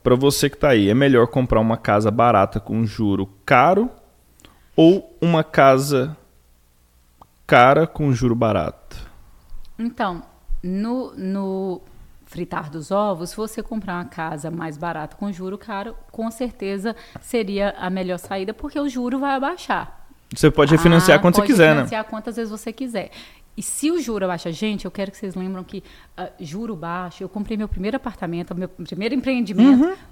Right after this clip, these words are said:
Speaker 2: foi, ah, foi um mês antes de eu casar, e eu e meu marido compramos um apartamento, o nosso juro foi excelente. Gente, crédito excelente, tudo excelente.
Speaker 1: Uhum.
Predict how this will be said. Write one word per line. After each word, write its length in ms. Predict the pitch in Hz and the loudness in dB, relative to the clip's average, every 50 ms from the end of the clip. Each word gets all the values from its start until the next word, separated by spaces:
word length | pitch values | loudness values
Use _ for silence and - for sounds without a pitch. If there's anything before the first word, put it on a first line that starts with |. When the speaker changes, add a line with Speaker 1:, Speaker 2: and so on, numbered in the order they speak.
| - - - | -6 -6 -6
Speaker 2:
foi, 360 | 208 208 208 214 214 196 - - | -4 -4 -4 -6 -6 -8 -8 -8
ah, 340 | 196 190 190 185 185 180 180 - - - - - - | -6 -6 -4 -4 -6 -6 -8 -10 -14 -20 -20 -16 -10
foi 280 | 208 190 185 196 175 - - | -8 -6 -6 -6 -8 -10 -10
um 100 | 202 220 | -4 -2
mês 220 | 254 311 311 302 254 | 0 0 0 0 0
antes 240 | 285 269 247 - - | 0 -2 -2 -4 -4
de 100 | 196 214 | -4 -4
eu 120 | 208 196 180 - - - | -4 -4 -6 -10 -16 -12
casar, 580 | - 202 190 170 - 160 160 175 214 320 - - - - - - - - - - - _ _ - | -6 -6 -6 -4 -4 -4 -2 -2 -4 -6 -10 -16 -20 -20 -20 -20 -20 -20 -20 -20 -20 _ _ -10
e 520 | 220 214 214 214 214 208 208 208 208 208 | -8 -6 -4 -4 -4 -4 -4 -4 -2 -2
eu 100 | 208 214 | -2 -2
e 20 | |
meu 120 | 220 226 220 | -2 -2 -2
marido 280 | 220 214 202 202 196 | -2 -2 -4 -4 -6
compramos 320 | 202 214 202 208 214 202 202 | -6 -6 -6 -6 -6 -6 -6
um 40 | 220 | -6
apartamento, 480 | 202 - 208 185 - 214 202 214 214 - | -6 -6 -8 -10 -8 -8 -8 -8 -6 -6
o 40 | |
nosso 300 | 208 208 208 208 - 208 | -6 -6 -6 -8 -8 -10
juro 380 | 185 165 208 220 233 214 196 - - _ _ | -10 -8 -6 -6 -6 -6 -6 -8 -12 _ _
foi 240 | _ - - 202 196 196 | _ -8 -4 -2 -2 -2
excelente. 600 | 185 - - - 247 254 233 202 190 185 - - | -2 -4 -2 -2 0 0 0 -2 -2 -4 -6 -8
Gente, 280 | 170 220 220 196 - - | -8 -6 -6 -8 -8 -10
crédito 420 | - 214 220 233 240 208 - - 208 | -8 -6 -4 -4 -4 -4 -8 -10 -12
excelente, 760 | 185 - - 190 170 160 156 165 170 175 180 175 - - - _ | -12 -10 -8 -10 -8 -8 -8 -6 -6 -6 -6 -8 -10 -14 -14 _
tudo 280 | - 320 339 302 320 | -8 -8 -4 0 0
excelente. 840 | 330 320 330 - - 415 427 381 277 220 214 208 208 175 180 160 180 | 0 0 -2 -6 -6 -6 -4 -2 -2 0 0 2 4 4 6 6 6
Speaker 1:
Uhum. 260 | 185 185 196 240 262 | 4 4 4 2 2